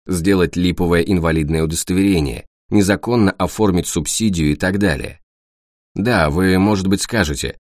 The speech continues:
ну сколько тех денег, копейки накатает парнишка за год. Но факт воровства остаётся таковым вне зависимости от количества украденных денег.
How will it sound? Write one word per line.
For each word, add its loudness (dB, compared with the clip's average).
ну 4
сколько 2
тех 2
денег, 0
копейки 0
накатает -2
парнишка -2
за 0
год. -12
Но 4
факт -4
воровства -2
остаётся -2
таковым 0
вне 2
зависимости -2
от -2
количества -4
украденных -2
денег. -2